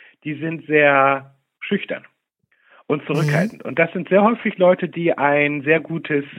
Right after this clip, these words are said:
Speaker 1: äh, Angebot durchaus haben. Und
Speaker 2: Ja.
Speaker 1: wo ich dann zum Beispiel sage, „Mensch, äh, seh das doch einfach ein bisschen spielerisch, versuch's mal einfach“, so mit diesem augenzwinkernden Spruch, „Kunden vor Mitbewerber schützen“,
Speaker 2: Ja.
Speaker 1: und, äh, führe das Gespräch doch einfach mal ganz normal. Also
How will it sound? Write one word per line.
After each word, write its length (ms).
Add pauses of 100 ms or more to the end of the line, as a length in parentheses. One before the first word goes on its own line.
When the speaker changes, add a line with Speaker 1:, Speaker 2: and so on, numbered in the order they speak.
Speaker 1:
äh, 200
Angebot 440
durchaus 300
haben. 420 (680)
Und 100
Speaker 2:
Ja. 200
Speaker 1:
wo 140
ich 160
dann 200
zum 120
Beispiel 300
sage, 180
„Mensch, 260
äh, 540 (320)
seh 120
das 180
doch 100
einfach 360
ein 120
bisschen 220
spielerisch, 640
versuch's 440
mal 160
einfach“, 420 (160)
so 60
mit 160
diesem 160
augenzwinkernden 680
Spruch, 340 (360)
„Kunden 300
vor 120
Mitbewerber 500
schützen“, 480 (480)
Speaker 2:
Ja. 100
Speaker 1:
und, 120
äh, 240 (240)
führe 240
das 200
Gespräch 460
doch 120
einfach 260
mal 140
ganz 240
normal. 280
Also 180